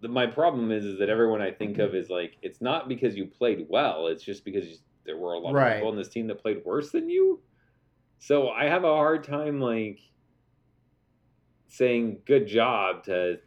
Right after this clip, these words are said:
Speaker 1: someone for not being the worst on the team.
Speaker 2: Right.
Speaker 1: I don't think it was Sullivan, or I don't think it was Seville's fault. Um, you know, I think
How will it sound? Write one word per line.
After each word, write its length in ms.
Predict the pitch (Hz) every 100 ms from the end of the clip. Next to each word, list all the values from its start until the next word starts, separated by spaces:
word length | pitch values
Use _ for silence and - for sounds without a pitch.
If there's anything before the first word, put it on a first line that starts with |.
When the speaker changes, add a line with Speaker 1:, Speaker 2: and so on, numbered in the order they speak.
| _
Speaker 1:
someone 720 | - - 107 95 92 90 87 85
for 220 | - 90 82
not 440 | 87 87 92 -
being 320 | 101 92 87
the 100 | 80 -
worst 360 | 107 151 -
on 160 | 127 143
the 60 | 139
team. 340 | - 143 143 - 135 139 -
Speaker 2:
Right. 680 | 123 104 101 95 92 95 - - _ _ _ _ _ _ _ -
Speaker 1:
I 140 | 113
don't 240 | 135 127 120
think 140 | 110
it 60 | 104
was 200 | 95 -
Sullivan, 520 | 95 92 87 87 87 87
or 300 | 90 87 87
I 100 | 107
don't 220 | 104 90
think 160 | 90 90
it 40 |
was 120 | 82
Seville's 640 | - 82 87 80 78 - _ _ _ _
fault. 420 | 95 95 104 - -
Um, 280 | 90 82 78 _ _ _ _ _ _
you 120 | 95
know, 160 | 95 85 _ _ _ _ _
I 100 | 87
think 220 | 101 87